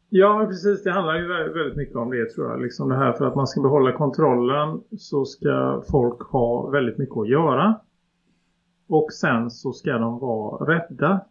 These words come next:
för saker och ting. Och det ska ju vara de faror,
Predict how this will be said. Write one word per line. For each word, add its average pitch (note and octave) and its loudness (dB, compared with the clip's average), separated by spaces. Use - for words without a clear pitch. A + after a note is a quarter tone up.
för F3 -6
saker D3+ -4
och C#3+ -6
ting. D#3+ -4
Och D#3 -6
det C#3+ 0
ska D#3 -2
ju D#3 2
vara C3 2
de A#2 -2
faror, B2+ -4